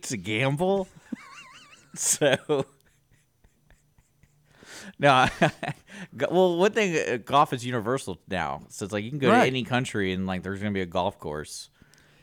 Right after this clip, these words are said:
Speaker 1: So
Speaker 2: Everywhere we go, I look, I, I make sure there's a nice golf course. I mean, we went to Branson in January, and Tiger Woods has a golf course that, that he designed over there. It's phenomenal.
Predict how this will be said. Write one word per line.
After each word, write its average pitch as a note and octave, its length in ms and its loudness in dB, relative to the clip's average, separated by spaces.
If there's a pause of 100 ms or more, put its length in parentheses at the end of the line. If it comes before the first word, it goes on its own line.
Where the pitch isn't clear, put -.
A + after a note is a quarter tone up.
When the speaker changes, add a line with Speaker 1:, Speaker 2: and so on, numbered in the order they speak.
Speaker 1:
So E2+ 480 -2
Speaker 2:
Everywhere B2 520 8
we A#2+ 160 4
go, G#2+ 180 4
I F#2 140 0
look, F#2+ 220 -4 (300)
I, F#2+ 180 -2 (220)
I G2+ 80 -8
make G2 200 -4
sure G#2 160 -8
there's F#2 160 -6
a G2 40 -8
nice F#2 220 -6
golf F2+ 220 -6
course. F#2 200 -4
I G2+ 40 -6
mean, G2+ 160 -2
we G#2+ 80 0
went G#2+ 180 0
to G2+ 80 -8
Branson G2 800 -6
in G#2+ 260 -12
January, F2 680 -8
and A#1+ 340 -18 (100)
Tiger G2 280 0
Woods F#2+ 240 -2
has - 180 -10
a - 180 -10 (180)
golf F#2 260 -2
course - 520 -10 (120)
that, G#2 260 -6 (160)
that G2 220 -6
he G2+ 100 -8
designed E2 440 -8
over B1 160 -10
there. A#1+ 280 -8 (380)
It's - 100 -20
phenomenal. F#2 600 -8